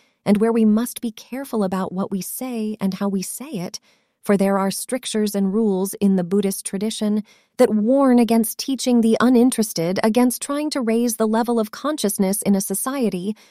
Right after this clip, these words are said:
for it can lead to totalitarianism and to violence and strife.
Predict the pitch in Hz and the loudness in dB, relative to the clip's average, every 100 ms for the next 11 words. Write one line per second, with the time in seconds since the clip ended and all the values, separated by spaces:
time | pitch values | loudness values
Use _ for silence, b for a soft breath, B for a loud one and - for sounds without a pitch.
0 | b b 302 302 - 294 277 262 269 294 | b b 0 0 0 0 0 2 0 0
1 | 285 226 - 220 220 214 208 208 - 262 | -2 -2 -4 -2 -2 0 -2 -2 -4 -2
2 | 247 196 185 185 202 208 - _ 269 294 | 0 2 0 0 -2 -2 -6 _ 0 2
3 | 294 285 - 240 202 214 220 208 196 - | 2 -2 -2 0 2 2 2 2 0 -4
4 | - 185 180 - 135 143 - - | -4 -4 -4 -6 -10 -12 -18 -20